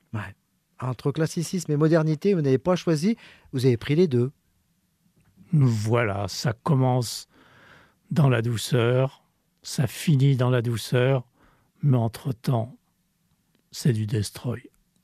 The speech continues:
Speaker 1: Ah, votre nouveau roman, De rares nuages, est paru le, le deux septembre deux mille vingt-cinq. Jusqu'à présent, vos lectrices et vos lecteurs n'ont pas eu, encore eu la chance de vous rencontrer pour en parler. Je me, si je me trompe, euh, vous vous réservez pour deux mille vingt-six ?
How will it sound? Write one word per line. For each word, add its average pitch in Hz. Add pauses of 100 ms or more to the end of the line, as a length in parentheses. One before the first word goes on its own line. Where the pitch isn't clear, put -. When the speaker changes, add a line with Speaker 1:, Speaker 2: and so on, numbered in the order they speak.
(680)
Speaker 1:
Ah, 143
votre 160
nouveau 160
roman, 170
De 151
rares 165
nuages, 170
est 147
paru 151
le, 131
le 120
deux 135
septembre 127 (380)
deux 139
mille 139
vingt-cinq. 214
Jusqu'à 220
présent, 214
vos 190
lectrices 190
et 185
vos 175
lecteurs 175
n'ont 147
pas 190
eu, 180
encore 165
eu 170
la 160
chance 180
de 156
vous 151
rencontrer 156
pour 139
en 131
parler. 180
Je 180
me, 170
si 170
je 156
me 160
trompe, 165
euh, 151
vous 160
vous 170
réservez 175
pour 175
deux 170
mille 165
vingt-six ? 190